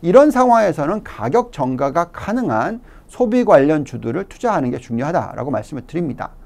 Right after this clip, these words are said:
그래서 우리가 소비 관련 주들을 쭉 뽑아서 저희가 상승 여력을 구해봤더니, 어, 재미있게도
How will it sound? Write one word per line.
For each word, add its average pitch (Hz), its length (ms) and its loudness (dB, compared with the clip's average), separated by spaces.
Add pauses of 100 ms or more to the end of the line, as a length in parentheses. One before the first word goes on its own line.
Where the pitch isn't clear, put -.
(460)
그래서 226 200 6
우리가 196 180 8
소비 285 240 4
관련 226 320 6
주들을 185 340 4
쭉 240 280 -4
뽑아서 160 840 6 (300)
저희가 131 500 -2
상승 233 400 -2
여력을 160 300 6
구해봤더니, 156 880 0 (480)
어, 117 520 0
재미있게도 247 920 4